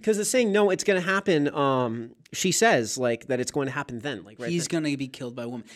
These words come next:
Speaker 2: So
Speaker 1: Yeah.
Speaker 2: it's not vague. It's not like a Nostradamus. Remember when we talked about
Speaker 1: Right,
Speaker 2: his
Speaker 1: yes,
Speaker 2: vague
Speaker 1: over
Speaker 2: prophecies that you can make fit all these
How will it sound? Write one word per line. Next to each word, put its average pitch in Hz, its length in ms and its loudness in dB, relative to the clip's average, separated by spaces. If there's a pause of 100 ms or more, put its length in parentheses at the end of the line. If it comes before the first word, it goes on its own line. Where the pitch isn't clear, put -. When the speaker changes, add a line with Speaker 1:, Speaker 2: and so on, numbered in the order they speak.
Speaker 2:
So 190 180 -2
Speaker 1:
Yeah. 160 180 -4
Speaker 2:
it's 165 140 -8
not 196 220 -4
vague. 139 400 -4
It's 139 120 -8
not 139 160 -8
like 143 220 -6
a 117 100 -6
Nostradamus. 117 840 -8
Remember 123 260 -4
when 120 80 -4
we 117 80 -6
talked 120 240 -12
about 107 300 -10
Speaker 1:
Right, 196 240 2
Speaker 2:
his 165 80 -4
Speaker 1:
yes, 170 320 0
Speaker 2:
vague 175 200 4
Speaker 1:
over 170 160 6
Speaker 2:
prophecies 127 680 -6
that 135 80 -6
you 131 60 -4
can 135 140 -4
make 123 200 -4
fit - 280 -12 (240)
all 127 160 -4
these 123 140 -6